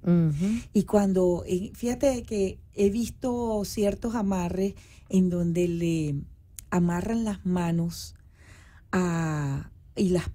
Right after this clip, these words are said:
Speaker 2: y los pies a alguien. Y resulta que se los están amarrando a sí mismo también.
Speaker 1: Sí, que eso, eh, o sea,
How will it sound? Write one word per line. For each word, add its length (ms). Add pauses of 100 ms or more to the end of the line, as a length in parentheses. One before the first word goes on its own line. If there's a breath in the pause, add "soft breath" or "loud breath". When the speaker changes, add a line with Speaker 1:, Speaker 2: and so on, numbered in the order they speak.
(140)
Speaker 2:
y 100
los 200
pies 400
a 160
alguien. 500 (1500 soft breath)
Y 160
resulta 500
que 160
se 140
los 120
están 300
amarrando 500
a 60
sí 160
mismo 340
también. 680
Speaker 1:
Sí, 280
que 280
eso, 340
eh, 180
o 120
sea, 260